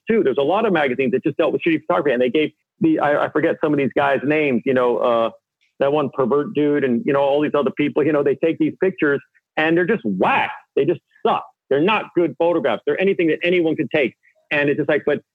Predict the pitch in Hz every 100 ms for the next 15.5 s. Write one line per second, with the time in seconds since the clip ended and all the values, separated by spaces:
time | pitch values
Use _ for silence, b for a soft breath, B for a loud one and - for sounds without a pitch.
0 | _ - 147 170 170 - - 165 180 165
1 | 151 147 147 147 143 - 135 - 147 160
2 | - 104 117 117 - 123 131 123 151 147
3 | 123 - 117 139 - 143 127 - 147 160
4 | - 95 110 120 143 143 113 123 117 _
5 | - 143 156 151 143 127 - 180 135 120
6 | 147 156 151 143 147 135 147 - 117 156
7 | 180 151 113 127 127 127 156 156 - -
8 | - 139 - 117 - - 117 - B B
9 | - 147 147 156 202 196 160 131 - _
10 | - 151 147 113 _ - 185 233 214 151
11 | 147 120 - 196 175 135 123 - 143 135
12 | 127 208 294 131 _ 135 143 - 165 156
13 | 165 165 143 _ - 147 147 170 160 -
14 | 147 180 196 147 147 165 147 - 120 -
15 | 135 208 175 107 98